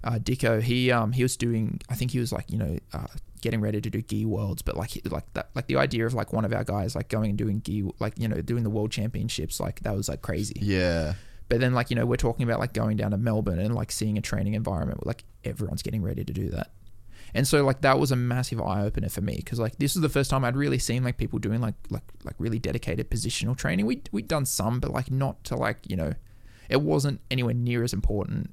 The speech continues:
Speaker 1: uh, and,
Speaker 2: Mm.
Speaker 1: like, a critical part of the training session as it was down in Melbourne at Absolute. So that was really interesting to see. And I remember rolling with Lachlan and just getting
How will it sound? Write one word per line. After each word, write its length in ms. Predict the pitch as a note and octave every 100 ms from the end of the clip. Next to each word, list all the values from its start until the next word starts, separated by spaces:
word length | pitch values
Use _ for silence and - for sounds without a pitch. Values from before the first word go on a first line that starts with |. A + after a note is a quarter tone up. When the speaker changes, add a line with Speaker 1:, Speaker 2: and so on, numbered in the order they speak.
| -
Speaker 1:
uh, 200 | G2 F#2
and, 140 | A2 A2
Speaker 2:
Mm. 60 |
Speaker 1:
like, 140 | F#2+ -
a 40 |
critical 420 | - - A2+ G#2+
part 240 | - A2+ G2+
of 60 |
the 60 | -
training 320 | - G#2 B2
session 320 | - B2 -
as 80 | B2
it 80 | -
was 260 | F#2 G2
down 200 | - F#2+
in 80 | G#2
Melbourne 300 | D#2+ G2+ A#2
at 100 | F#2+
Absolute. 480 | F2 - - D#2+ - - - - - - -
So 200 | - C3+
that 140 | -
was 160 | D#3 C3+
really 240 | C#3 B2
interesting 360 | A#2 A#2 - A2
to 80 |
see. 260 | G#2 A2 G#2
And 80 | G#2
I 60 |
remember 260 | A2 B2 B2+
rolling 280 | A#2+ G#2+ G#2
with 80 | A#2
Lachlan 400 | G2 - - F#2
and 100 | A2
just 160 | -
getting 240 | - G2+